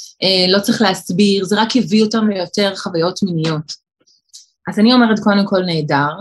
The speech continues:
למה שלא יהיו יותר חוויות מיניות?" וגם במקביל לזה, יש, אה, מחקרים שאומרים שהחוויות המיניות מתחילות בגיל מאוחר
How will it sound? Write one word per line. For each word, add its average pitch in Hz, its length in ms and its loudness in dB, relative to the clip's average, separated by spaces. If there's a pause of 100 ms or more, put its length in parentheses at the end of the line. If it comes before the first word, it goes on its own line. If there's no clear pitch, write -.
(260)
למה 170 200 0
שלא 165 160 -2
יהיו 160 200 0
יותר 156 220 -4
חוויות 147 400 -8
מיניות?" 151 420 -2 (640)
וגם 185 400 2
במקביל 190 480 0
לזה, 208 340 0 (120)
יש, 196 640 -2 (480)
אה, 165 680 -2
מחקרים 202 480 0
שאומרים 214 500 2
שהחוויות 180 920 -2
המיניות 208 340 2
מתחילות 185 360 -2
בגיל 190 240 -4
מאוחר 220 440 -2